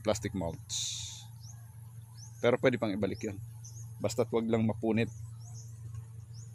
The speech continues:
Okay. So, kaya pa yan. Mag-survive pa tong, ah,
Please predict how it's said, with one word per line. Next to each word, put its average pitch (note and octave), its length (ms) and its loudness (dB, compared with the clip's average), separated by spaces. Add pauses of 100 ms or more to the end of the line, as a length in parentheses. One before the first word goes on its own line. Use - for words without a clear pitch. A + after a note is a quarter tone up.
(300)
Okay. A2+ 400 4 (1040)
So, A2+ 320 6
kaya D#3 240 12
pa F3+ 160 12
yan. F#3 160 12
Mag-survive C3 880 10
pa B2+ 160 6
tong, B2+ 160 2
ah, B2 320 2